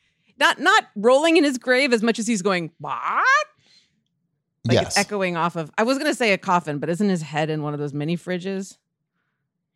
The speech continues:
Speaker 2: It's in my mini fridge.
Speaker 1: <laughs> I was gonna say, if you ever go to, like, Epcot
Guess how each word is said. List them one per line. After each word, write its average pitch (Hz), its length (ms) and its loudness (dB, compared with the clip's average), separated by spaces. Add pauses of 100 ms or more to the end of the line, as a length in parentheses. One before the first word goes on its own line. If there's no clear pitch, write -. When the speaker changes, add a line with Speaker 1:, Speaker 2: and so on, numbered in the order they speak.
(240)
Speaker 2:
It's 95 120 -6
in 98 120 2
my 98 180 2
mini 82 280 0
fridge. - 480 -14 (320)
Speaker 1:
<laughs> - 340 -20
I 262 60 2
was 508 180 2
gonna 453 280 4
say, 403 240 4
if 254 100 2
you 320 180 0
ever 285 200 0
go 233 240 0
to, 240 120 2
like, 202 340 0
Epcot 214 600 0